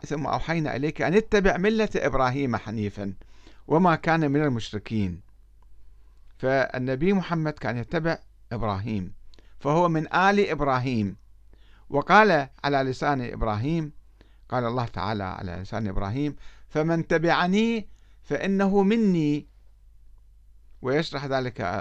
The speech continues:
الله تعالى في آية أخرى فيقول: "إن أولى الناس بإبراهيم للذين اتبعوه وهذا النبي والذين آمنوا".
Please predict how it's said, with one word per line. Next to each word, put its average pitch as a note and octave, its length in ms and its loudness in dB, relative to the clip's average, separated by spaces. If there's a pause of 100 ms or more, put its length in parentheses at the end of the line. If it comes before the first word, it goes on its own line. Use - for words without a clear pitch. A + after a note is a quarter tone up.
(140)
الله G2 380 -4
تعالى G2+ 380 -4
في - 200 -8
آية A2 220 -6
أخرى D3+ 400 -4
فيقول: D#3+ 540 -2 (580)
"إن E3 160 0
أولى G3 400 4
الناس D3 400 0
بإبراهيم A#2+ 840 0 (400)
للذين D#3+ 560 4
اتبعوه G#3+ 760 6 (1400)
وهذا G#3+ 400 6
النبي C#3 520 2 (500)
والذين G#3+ 480 6
آمنوا". B2+ 500 2